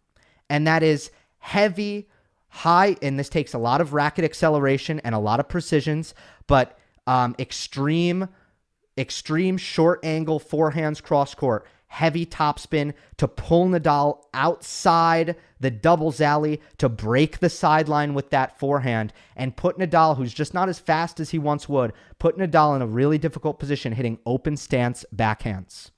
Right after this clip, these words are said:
Nole got up on the R P Ms, says, um, Herman. Yes, he did. Absolutely. Um,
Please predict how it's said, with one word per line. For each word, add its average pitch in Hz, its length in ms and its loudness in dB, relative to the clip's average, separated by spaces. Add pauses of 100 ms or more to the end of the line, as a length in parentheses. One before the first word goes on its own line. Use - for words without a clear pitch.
(1700)
Nole 147 300 6
got 139 200 6
up 139 160 4
on 139 80 2
the 131 120 4
R 131 120 8
P 127 200 -2
Ms, 110 340 0
says, 117 560 0 (160)
um, 110 380 0 (260)
Herman. 110 520 0 (300)
Yes, 127 260 2
he 131 100 -2
did. 107 360 0
Absolutely. 113 640 -2 (2250)
Um, 104 760 0